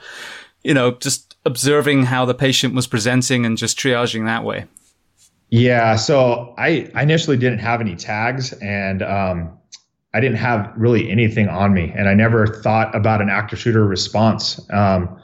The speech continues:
Speaker 2: as a tactical medic. I never, I knew I, we were, we might respond to that, and I'd have to, like, do some pay, but I never s-, thought about a full blown, which was, which was an error on my part, hundred percent. Um, so now when I s-,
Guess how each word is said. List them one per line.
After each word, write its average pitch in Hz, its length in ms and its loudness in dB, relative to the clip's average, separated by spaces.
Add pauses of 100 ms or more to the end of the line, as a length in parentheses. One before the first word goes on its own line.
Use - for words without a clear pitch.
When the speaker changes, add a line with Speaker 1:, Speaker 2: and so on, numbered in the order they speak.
(200)
Speaker 2:
as 107 160 2
a 110 80 4
tactical 107 400 -2
medic. 107 340 0 (200)
I 104 60 -2
never, 113 320 2
I 123 140 0
knew 139 240 2
I, 127 180 2
we 131 160 0
were, 120 380 0
we 120 160 0
might 110 200 0
respond 107 520 0
to 110 60 -2
that, 107 300 0 (280)
and 110 80 0
I'd 98 100 0
have 104 160 0
to, 104 80 0
like, 98 320 -4
do 113 140 0
some 107 120 0
pay, - 180 0
but 101 120 -2
I 104 60 2
never 120 220 4
s-, - 300 -4
thought 117 180 2
about 104 200 2
a 104 60 -2
full 104 260 0
blown, 98 320 2
which 92 160 -2
was, 107 260 2 (1120)
which 117 200 2
was 110 160 4
an 110 140 4
error 117 280 2
on 104 120 4
my 110 120 4
part, 101 320 -6 (160)
hundred 127 220 2
percent. 107 420 -4 (220)
Um, 98 340 2
so 123 140 -2
now 120 720 2
when 123 160 0
I 117 60 2
s-, - 180 -4